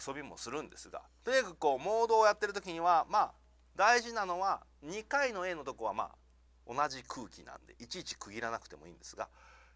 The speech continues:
AからBに行くところでちょっとムーブメントが起こるので、フィルインを入れて雰囲気変えてあげる。で、Aのところで、まあ、元に戻すんだけど、そっから次のAのコ-、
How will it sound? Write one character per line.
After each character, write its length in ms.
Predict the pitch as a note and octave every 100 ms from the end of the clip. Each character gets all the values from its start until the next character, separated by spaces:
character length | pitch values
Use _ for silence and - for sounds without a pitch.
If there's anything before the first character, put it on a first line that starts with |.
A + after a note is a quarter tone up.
| _ -
A 200 | B3+ B3
か 180 | - G3+
ら 160 | F3+ -
B 180 | E3 A3+
に 100 | G3+
行 100 | F3
く 100 | F3+
と 120 | F#3+
こ 100 | F#3+
ろ 100 | G3+
で 220 | A#3+ A3
ち 80 | -
ょ 20 |
っ 40 | E3+
と 100 | G#2+
ム 160 | B2
ー 40 | A#2
ブ 120 | F#2+
メ 100 | F#2+
ン 60 | E2+
ト 80 |
が 80 | D#2
起 120 | - -
こ 120 | D3+
る 80 | G#2+
の 80 | A#2+
で、 160 | D3+
フ 100 | -
ィ 40 | A#3+
ル 100 | C#3+
イ 60 |
ン 80 | C3
を 60 | G2+
入 60 |
れ 120 | G#2+ C3+
て 240 | G#3+ F3 -
雰 100 | D#3
囲 60 | E3
気 100 | -
変 160 | - F#3
え 40 |
て 140 | F3+ D#3
あ 60 |
げ 140 | B2 G#2
る。 100 | - _ _ -
で、 240 | A#3+ - -
A 180 | A#3 B3+
の 100 | A3
と 100 | F#3+
こ 80 |
ろ 60 | F3+
で、 100 | E3
ま 100 | F#3+
あ、 40 |
元 260 | D#3+ G#3+ G3+
に 60 | D#3
戻 220 | D#3 G#3
す 160 | - F3
ん 100 | D3+
だ 100 | C#3+
け 100 | C#3+
ど、 240 | D3+ C3 - _ _ _ _
そ 160 | - F#3
っ 60 | E3+
か 140 | A#3
ら 200 | B3+ A3+ _ _ _ -
次 280 | - G3+ B3
の 240 | A#3 - -
A 220 | G3 G3
の 220 | E3+ F3 - -
コ-、 220 | - -